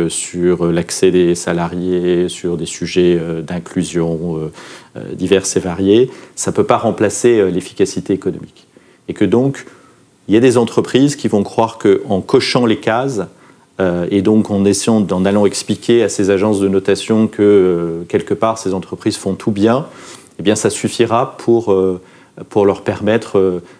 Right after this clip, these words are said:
d'avoir, euh, de, des actions, euh, qui seront cotées au bon niveau et de pouvoir avoir accès au financement. Et je crois que là, on va avoir des désillusions, puisque il faut, en parallèle de cette transformation du bilan,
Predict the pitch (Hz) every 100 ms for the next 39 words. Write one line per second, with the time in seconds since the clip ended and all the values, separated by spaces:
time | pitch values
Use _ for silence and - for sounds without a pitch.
0 | _ - 98 87 101 107 101 95 95 90
1 | 87 90 90 95 95 - - 92 87 85
2 | 87 87 92 95 90 - - 110 113 104
3 | 90 - 95 - 101 - 101 107 104 101
4 | 95 98 98 98 87 104 110 117 110 98
5 | 95 - 101 98 95 98 95 110 98 92
6 | 87 - 87 87 82 - 120 - 104 113
7 | 123 107 90 95 95 95 85 87 82 78
8 | - - - 104 - 113 - - - -
9 | - _ _ - 110 - 117 - - 117
10 | - 139 123 120 123 123 107 101 - 98
11 | - 98 - 95 92 87 - 92 85 80
12 | 82 95 127